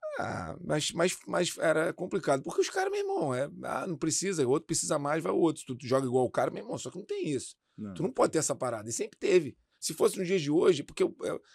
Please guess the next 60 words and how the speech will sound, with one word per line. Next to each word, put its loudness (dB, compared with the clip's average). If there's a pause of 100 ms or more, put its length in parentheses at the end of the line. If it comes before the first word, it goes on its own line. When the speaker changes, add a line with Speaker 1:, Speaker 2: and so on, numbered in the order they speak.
(200)
Speaker 1:
a, -2
a 2
impressão -2
que -20
parece 2
é -6
que -18
o -14
preconceito -2
é -2
sempre -2
lá 4
de -4
lá, 2
né? -6
Quando, -6
Speaker 2:
Sim, -2
Speaker 1:
quando 0
Speaker 2:
sim. 6
Speaker 1:
é 6
o 4
contrário -2
Speaker 2:
Não, 2
mas 4
faz 2
sentido 2
o 2
preconceito 0
existir 0
do, -4
do -8
outro -6
lado -4
nessa -8
condição, -6
porque -6 (220)
você 2
é 2
o 0
bichinho -2
fora -2
do, -2
da -4
casa -6
ali, -8 (600)
né? -4 (140)
Você -2
Speaker 1:
É. 4
Speaker 2:
é 2
que -2
não -2
faz -2
parte, -6
não -4
é? -6
Faz -2
todo -2
Speaker 1:
É, -6
Speaker 2:
sentido. 0
É, -8